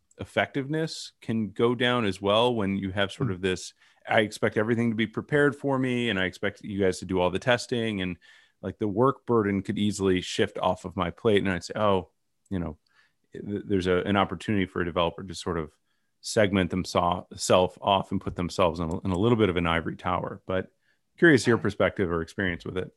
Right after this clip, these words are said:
Speaker 2: Uh, yeah, I, I would say every startup I've ever been a part of, like, the developer time was the most precious. So you kinda wanna get the most out of them. And I guess I, I brought that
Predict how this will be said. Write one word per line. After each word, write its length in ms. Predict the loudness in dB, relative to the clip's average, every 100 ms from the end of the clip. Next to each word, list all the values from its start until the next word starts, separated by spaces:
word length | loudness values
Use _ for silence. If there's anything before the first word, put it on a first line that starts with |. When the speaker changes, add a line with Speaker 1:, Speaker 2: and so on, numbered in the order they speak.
| _ _ _ _ _ 0
Speaker 2:
Uh, 40 |
yeah, 360 | 4 6 6 4 0
I, 180 | -2 0 2
I 60 |
would 120 | 4 6
say 220 | 6 6
every 380 | 2 2 4 2
startup 420 | 2 4 6 6
I've 140 | 6 6
ever 180 | 8 8
been 140 | 8
a 40 |
part 260 | 8 8 10
of, 340 | 12 10 6 2
like, 320 | 4 4 0 -14
the 220 | -6 -2 0
developer 480 | 2 6 6 6
time 340 | 4 6 6 6
was 320 | 4 2 -2 -4
the 80 | -2
most 560 | 2 4 4 2 -4
precious. 640 | 0 2 2 -4 -8 -18 -18 _ _ _ _ _
So 320 | -2 4 6
you 240 | 6 6 6
kinda 340 | 6 8 10 8
wanna 380 | 8 6 6
get 300 | 2 0 -2
the 120 | 0 -2
most 480 | 2 0 -2 -8 -12 -2
out 140 | -2
of 100 | 0
them. 300 | 0 0 -2 -4
And 160 | -4 -4
I 120 | 0 2
guess 300 | 4 2 2
I, 200 | -2 0
I 100 | -2
brought 260 | 2 4 6
that 260 | 6 4